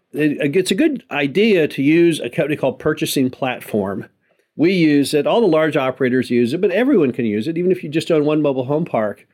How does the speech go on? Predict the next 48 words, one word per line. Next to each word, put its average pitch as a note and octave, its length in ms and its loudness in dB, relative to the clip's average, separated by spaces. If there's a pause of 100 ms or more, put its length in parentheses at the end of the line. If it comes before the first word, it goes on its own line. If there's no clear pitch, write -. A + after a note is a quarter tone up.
(220)
And F3+ 140 2
one A#3+ 100 4
of D#4+ 40 4
the C#4 80 2
big G3 180 0
benefits F3 380 0
of B2+ 100 -8
Purchasing D3+ 460 -2
Platform B2+ 560 -2
is - 100 -6
it - 100 -10
tracks - 540 -4
everything C3+ 580 0
exactly C3 480 -2
where A2 220 2
it F2 80 -6
goes. E2+ 480 -4 (280)
And D#3 140 0
it F#3 80 0
can D#3 100 0
tell F#3+ 200 0
you C#3 160 2
how D#3 200 -4
many E3+ 140 2
parts D3 400 -2
were C3+ 80 0
purchased C3 460 -6
by A#2+ 160 0
any A#2+ 180 0
certain G#2+ 320 -6
park, D#3 460 -4 (180)
as C3+ 140 0
well C#3+ 440 2
as C3 220 0
what C3 320 2
homes C#3+ 800 0 (220)
they C3 120 0
are A#2 140 2
related A2+ 540 0
to. G2 260 -6 (320)
And D3+ 120 4
you A#3+ 100 4
can A3 180 2
start F#3+ 400 -2
seeing F#3 500 2
unusual D3+ 800 4
high D3 560 -2
flows C3+ 880 -2